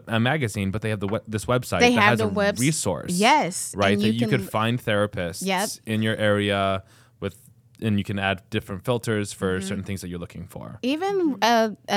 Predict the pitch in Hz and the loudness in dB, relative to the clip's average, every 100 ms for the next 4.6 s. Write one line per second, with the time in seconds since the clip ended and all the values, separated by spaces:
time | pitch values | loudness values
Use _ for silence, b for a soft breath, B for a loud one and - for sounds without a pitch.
0 | 196 - 196 190 190 190 185 180 170 175 | 0 2 0 2 -2 -4 -2 -2 -2 -2
1 | 202 - b b - 202 226 254 247 - | -4 -6 b b 4 6 6 2 -2 0
2 | 220 208 196 196 - - 202 214 208 202 | 0 0 0 -2 -2 -2 0 2 0 -4
3 | 196 - 180 175 175 170 175 170 _ 175 | -6 -4 -2 -2 -4 -6 -8 -12 _ -6
4 | 170 165 170 165 165 165 | -4 -2 -2 -2 -2 -2